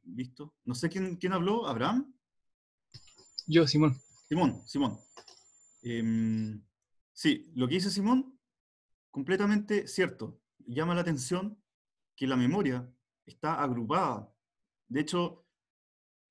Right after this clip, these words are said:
Speaker 1: eh, aquí hay dos grupos de memoria. El primer grupo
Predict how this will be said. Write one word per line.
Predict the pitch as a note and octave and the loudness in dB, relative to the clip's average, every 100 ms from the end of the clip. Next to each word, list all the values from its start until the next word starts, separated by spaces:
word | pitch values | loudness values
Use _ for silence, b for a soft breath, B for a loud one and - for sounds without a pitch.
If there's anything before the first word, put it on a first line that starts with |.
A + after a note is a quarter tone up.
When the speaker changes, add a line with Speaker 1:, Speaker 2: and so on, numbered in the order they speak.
| _ _ _ _ _ _ _ _ - - | _ _ _ _ _ _ _ _ -20 -2
Speaker 1:
eh, | B2+ B2 B2 A#2+ - - | 0 2 0 -4 -12 -10
aquí | B2+ D#3+ F3+ F#3+ - _ _ | -8 -4 -4 -6 -16 _ _
hay | C#3+ | -4
dos | C3+ F#3 G3 | 0 0 2
grupos | G#3 G#3 F3+ | 0 0 0
de | E3+ | 2
memoria. | C3+ G2+ G#2 - _ _ _ _ _ _ _ _ - | 2 0 -6 -14 _ _ _ _ _ _ _ _ -12
El | A#2+ | -4
primer | A#2+ F3 | 0 2
grupo | F#3 G#3 B2 C3+ - | 2 -2 -2 -6 -10